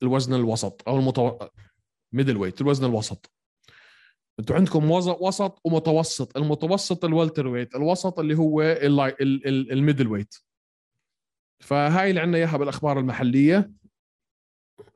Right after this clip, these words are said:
بدنا نشوف هلأ أسئلة من الجمهور. يلا، نقول يا الله. أنا ما شفتهمش، ما راجعتهمش، ف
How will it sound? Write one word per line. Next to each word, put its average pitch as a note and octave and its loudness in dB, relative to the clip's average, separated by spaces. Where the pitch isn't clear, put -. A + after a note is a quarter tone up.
بدنا D3 2
نشوف D#3+ 2
هلأ D#3+ 2
أسئلة D3 0
من C#3+ 0
الجمهور. A#2 -2
يلا، A2 -2
نقول C#3+ 4
يا G#2 0
الله. C#2+ -10
أنا C#3 2
ما D3+ 4
شفتهمش، F#3 0
ما B2 -2
راجعتهمش، D#3+ 2
ف - -4